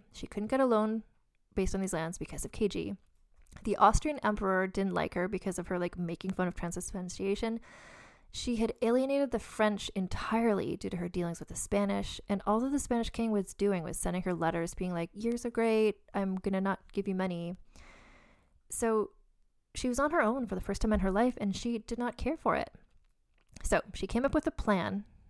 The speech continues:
I mean, I feel like every time she comes up with a plan, you can, in brackets, just add, like, a bad plan. Her plans were all bad, but they were all audacious.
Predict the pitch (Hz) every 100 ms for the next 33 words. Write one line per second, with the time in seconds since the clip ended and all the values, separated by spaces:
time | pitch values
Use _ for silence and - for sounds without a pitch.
0 | - _ _ _ 226 214 208 202 - 220
1 | - 262 262 208 202 196 190 - 175 185
2 | 180 214 - 190 180 185 - - - -
3 | - - - 233 233 214 202 196 190 170
4 | 196 - 190 - 190 190 180 185 170 175
5 | 180 - 214 220 208 196 196 180 185 -
6 | 190 185 175 165 196 233 208 - 165 -
7 | 247 277 175 175 - 175 - - -